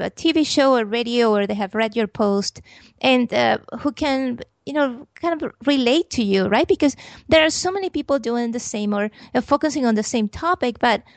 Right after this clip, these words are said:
you cannot relate to all of them, right? There are some people that you actually like, that y-, you want to hear more from. Um,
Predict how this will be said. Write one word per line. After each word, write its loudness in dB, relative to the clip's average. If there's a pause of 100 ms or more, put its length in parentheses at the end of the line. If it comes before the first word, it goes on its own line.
(260)
you -2
cannot -2
relate 0
to -4
all 0
of -2
them, -4
right? 0
There 0
are 0
some -6
people 2
that 2
you 2
actually -2
like, 0
that 0
y-, -6 (280)
you 4
want 2
to 2
hear 2
more 0
from. -4 (300)
Um, -2